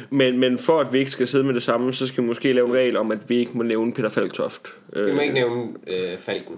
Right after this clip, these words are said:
Speaker 1: Nej.
Speaker 2: Vi må ikke nævne Snebolden.
Speaker 1: Nej. Ja, okay, ja, og, ja, og vi må heller, ja, vi må ikke nævne Peter Falktoft, Falken eller Snebolden.
Speaker 2: Nej.
Speaker 1: Godt.
Speaker 2: Øh, og så skal vi, øh, læse det op for hinanden i næste uge, og så se, hvad vi, hvad vi hver især ønsker os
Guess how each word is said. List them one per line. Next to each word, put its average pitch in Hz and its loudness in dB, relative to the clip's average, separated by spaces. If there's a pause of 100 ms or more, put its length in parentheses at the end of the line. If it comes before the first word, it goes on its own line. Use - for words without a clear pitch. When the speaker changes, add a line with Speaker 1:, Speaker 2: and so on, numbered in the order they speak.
(120)
Speaker 1:
Nej. 123 0 (180)
Speaker 2:
Vi 117 -6
må 117 -2
ikke 127 -2
nævne 113 -2
Snebolden. 101 -6
Speaker 1:
Nej. 117 0 (680)
Ja, 135 4
okay, 135 0
ja, 131 6
og, 123 2 (140)
ja, 135 4 (140)
og 135 2
vi 135 4
må 139 2
heller, 165 4
ja, 135 4
vi 135 0
må 147 4
ikke 165 0
nævne 160 2
Peter 135 2
Falktoft, 151 0
Falken 120 0
eller 143 2
Snebolden. 120 -2
Speaker 2:
Nej. 98 -6 (320)
Speaker 1:
Godt. - -4 (760)
Speaker 2:
Øh, 117 0 (100)
og 135 -6
så 180 -8
skal 180 -12
vi, 143 -2
øh, 120 -2
læse 123 -4
det - -2
op 123 -4
for 143 -6
hinanden 113 -4
i 104 -4
næste 107 -8
uge, 104 -6
og 101 -10
så 101 -12
se, 101 -8
hvad 95 -8
vi, 98 -12
hvad 107 -8
vi 113 -8
hver 120 -4
især 113 -6
ønsker 107 -8
os - -12